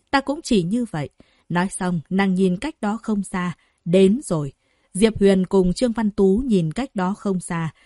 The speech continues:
cách trước mặt bọn họ có một cây cầu bắc qua tinh hà, cây cầu vượt qua tinh không dài tới mấy vạn dặm.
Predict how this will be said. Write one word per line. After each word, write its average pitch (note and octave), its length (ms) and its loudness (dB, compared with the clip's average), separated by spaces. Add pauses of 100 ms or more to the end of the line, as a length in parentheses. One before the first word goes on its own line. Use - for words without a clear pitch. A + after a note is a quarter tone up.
(200)
cách E4 140 -4
trước G4 220 0
mặt G3 180 0
bọn E3+ 240 -4
họ F3 240 -4
có - 160 -6
một G3+ 260 0
cây D4 160 -4
cầu - 320 0
bắc G#3+ 240 -4
qua B3 220 -4
tinh A3+ 200 0
hà, D#3 340 -6 (260)
cây B3 120 4
cầu F#3 240 2
vượt E3+ 260 -2
qua G#3+ 240 -4
tinh G#3 200 0
không G3+ 300 0 (120)
dài F3+ 300 0
tới A3 160 -2
mấy A3+ 340 0
vạn F3+ 200 -8
dặm. C#3+ 200 -8